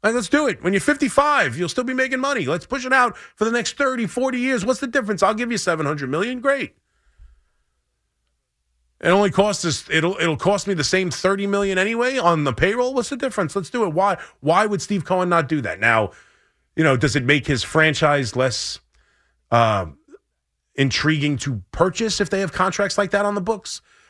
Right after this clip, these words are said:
I don't know if he's looking to sell, but yeah, I guess that's an asset. Like, "Oh man, I gotta buy this team and I gotta pay Juan Soto or whomever,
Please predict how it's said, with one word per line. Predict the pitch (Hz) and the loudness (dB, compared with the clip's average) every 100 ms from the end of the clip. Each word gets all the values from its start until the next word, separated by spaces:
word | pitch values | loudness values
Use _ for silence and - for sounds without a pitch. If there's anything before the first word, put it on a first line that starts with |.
| - | 0
I | |
don't | 190 | 2
know | 202 | 2
if | |
he's | 165 156 | 0 0
looking | 165 143 | 0 -2
to | |
sell, | - - 196 202 | -4 -2 0 0
but | 190 | -2
yeah, | 214 220 | 0 0
I | 143 | 2
guess | 143 | 0
that's | - 151 147 | -2 -4 0
an | |
asset. | 139 147 - 156 143 - _ _ _ _ | 2 2 2 0 -2 -8 _ _ _ _
Like, | 139 120 | 0 4
"Oh | 143 | 4
man, | 127 139 | 4 4
I | 123 | 4
gotta | 127 | 4
buy | 117 139 143 | 4 4 4
this | 135 | -2
team | - 147 | -2 -2
and | 127 | 0
I | 120 | 0
gotta | 123 | 0
pay | 135 123 | 0 0
Juan | 113 120 | 2 0
Soto | 110 123 123 120 | 0 0 0 0
or | 101 | -2
whomever, | 107 110 127 127 | 2 2 2 -2